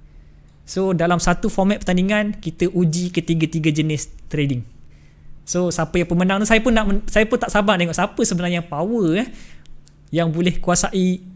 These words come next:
ketiga-tiga angle tersebut. Alright.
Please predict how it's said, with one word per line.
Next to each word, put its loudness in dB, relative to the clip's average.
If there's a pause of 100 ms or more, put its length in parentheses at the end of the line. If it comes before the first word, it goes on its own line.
(160)
ketiga-tiga 0
angle -4
tersebut. -4 (160)
Alright. 0